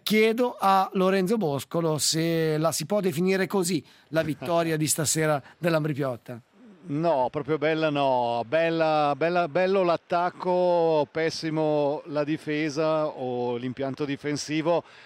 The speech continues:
Speaker 2: Eh, il successo è meritato secondo me, ma l'Ambri probabilmente poteva già chiuderla,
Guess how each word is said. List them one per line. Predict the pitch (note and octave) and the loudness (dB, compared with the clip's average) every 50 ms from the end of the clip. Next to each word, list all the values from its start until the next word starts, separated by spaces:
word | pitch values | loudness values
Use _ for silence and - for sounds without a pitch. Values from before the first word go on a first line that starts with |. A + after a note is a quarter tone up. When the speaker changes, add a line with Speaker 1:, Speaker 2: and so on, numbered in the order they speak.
| - - | -20 -12
Speaker 2:
Eh, | - B2+ C#3+ C#3 | -10 -8 -8 -8
il | D3 B2+ | -8 -8
successo | - - E3 - G3 F#3 - - G#3 | -6 -6 -4 -2 -2 -2 0 0 0
è | F3+ | 0
meritato | E3 D#3+ D3+ D3 C#3 - - D#3 C#3 B2+ A#2+ - C3+ | 0 0 0 -2 -4 -4 -2 -2 -2 -2 -6 -8 -10
secondo | A#2 - C3+ - C3 C3 B2+ C#3 C3+ | -10 -10 -10 -8 -6 -6 -4 -4 -2
me, | C3+ C#3+ D3 D#3 D#3+ E3 D#3+ | -2 -2 0 0 0 0 0
ma | D3+ C3 C#3+ D3+ D#3 | -2 -2 -2 0 0
l'Ambri | E3 D#3+ D#3 D3+ D3 D#3+ D#3+ E3 F3 F3+ F3 E3+ D#3+ | 0 0 0 0 0 -2 -2 -2 -2 0 -2 -2 -2
probabilmente | - E3+ F3 D#3 F3 F3 E3+ F3 E3+ E3+ F3 E3 - F3 | -2 -4 -4 -2 -2 -2 -2 -2 -2 -2 -4 -4 -6 -6
poteva | - E3 D#3 - F3 E3+ D3 - E3+ | -4 -4 -6 -4 -4 -2 -2 -2 -2
già | A#2+ - D#3 | -2 -4 -6
chiuderla, | - - - F3+ E3 D#3 D#3+ D#3 D3 C#3+ D3 C#3+ - | -6 -6 -10 -6 -4 -2 -2 -2 -2 0 -2 -2 -4